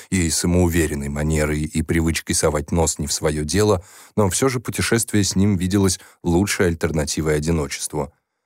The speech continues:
"Что ж, я рад, что ты принял такое решение",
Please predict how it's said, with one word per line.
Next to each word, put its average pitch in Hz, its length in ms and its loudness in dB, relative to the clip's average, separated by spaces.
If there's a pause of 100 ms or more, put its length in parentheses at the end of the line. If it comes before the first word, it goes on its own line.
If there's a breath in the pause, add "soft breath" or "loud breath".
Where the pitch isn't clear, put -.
(340)
"Что - 300 0
ж, - 180 -4 (240 loud breath)
я 110 240 2
рад, 101 300 2
что - 220 -6
ты 92 180 0
принял 101 480 2
такое 85 560 2
решение", 78 680 0